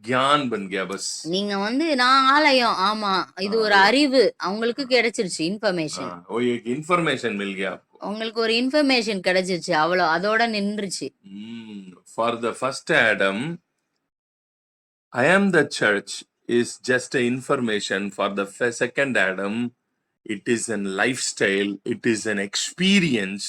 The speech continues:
Speaker 1: It's a feel.
Speaker 2: முதலாம் ஆதாமுக்குள் இருக்கிறவர்களுக்கு நான், நானே
Speaker 1: ஆலயம்.
Speaker 2: தேவனுடைய ஆலயம் என்பது ஒரு,
Speaker 1: அறிவு.
Speaker 2: ஒரு அறிவு, ஒரு இன்ஃபர்மேஷன், ஒரு,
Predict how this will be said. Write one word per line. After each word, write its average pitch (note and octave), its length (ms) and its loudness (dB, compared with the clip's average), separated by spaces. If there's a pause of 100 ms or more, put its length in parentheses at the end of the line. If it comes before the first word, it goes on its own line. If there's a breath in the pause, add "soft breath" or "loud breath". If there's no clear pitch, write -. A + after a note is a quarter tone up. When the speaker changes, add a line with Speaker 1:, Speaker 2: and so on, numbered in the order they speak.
(100)
Speaker 1:
It's - 260 -4
a G#2+ 120 2 (220)
feel. A3+ 640 6 (1080)
Speaker 2:
முதலாம் C#4+ 640 6
ஆதாமுக்குள் C4+ 1080 6
இருக்கிறவர்களுக்கு B3 1160 4
நான், A#3+ 460 2 (280)
நானே C4+ 540 4
Speaker 1:
ஆலயம். D#4 100 6
Speaker 2:
தேவனுடைய C4 640 8
ஆலயம் B3 580 8
என்பது A3 440 2
ஒரு, C4 380 6
Speaker 1:
அறிவு. G3+ 280 0
Speaker 2:
ஒரு C4 120 10
அறிவு, C4+ 680 6
ஒரு C4 180 6
இன்ஃபர்மேஷன், C4 840 2
ஒரு, A3+ 380 4